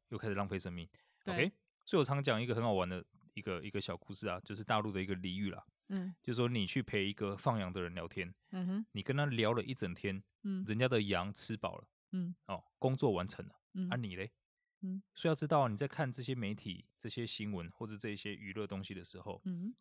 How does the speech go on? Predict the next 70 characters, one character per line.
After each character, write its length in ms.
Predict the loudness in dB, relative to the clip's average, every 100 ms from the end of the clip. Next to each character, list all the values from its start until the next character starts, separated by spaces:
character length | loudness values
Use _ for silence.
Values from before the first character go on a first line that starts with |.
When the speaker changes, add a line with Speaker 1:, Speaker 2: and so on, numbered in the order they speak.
| _
Speaker 1:
当 160 | 2 2
然 100 | 2
啦， 180 | 2 0
你 140 | -4
当 200 | -2 -2
下 160 | 0 0
看 200 | 0 -4
是 120 | -4
很 120 | -8
爽 180 | -10 -12 -16
的， 100 | -20 _ _
Speaker 2:
嗯。 220 | -4 -4
Speaker 1:
对 100 | -4
吧？ 180 | -6 -6 _ _
可 120 | -8
是 100 | -4
你 80 | -2
想 120 | 0
想 60 | 0
看 200 | -2 -2
啊， 120 | -4
那 80 | -4
些 160 | -4 -4
媒 180 | -4
体， 220 | -6 -8 -14 _ _
它 120 | -6
新 180 | -4 -2
闻 100 | -6
播 160 | -4 -8
出 160 | -6 -8
来 80 | -8
的， 120 | -14 -18 _ _
Speaker 2:
嗯。 220 | -4 -4 -4 _
Speaker 1:
然 120 | -2
后 100 | 0
你 120 | -2
看 240 | -4 -4 -2
它， 240 | -2 -2
它 120 | -4 -2
流 140 | 0
量 160 | 0 0
有 140 | -4
了， 100 | -10 -8
因 100 | -2 0
为 60 |
他 120 | 2
们 140 | 2 2
有 80 | 0
流 140 | 0
量， 200 | 0 0
他 100 | -2
们 100 | -2
就 120 | -4
发 160 | -2 -4
广 200 | -4 -6
告， 260 | -4 -6 -8 -20 _ _
可 120 | -2 -2
以 80 |
放 160 | 0 -2
广 140 | -2 -2
告， 180 | -2
他 140 | 0 -2
们 80 | -4
就 100 | -4
接 160 | -4
业 160 | -4 -4
配 160 | -4
等 120 | -6 -6
等 120 | -6
的， 140 | -8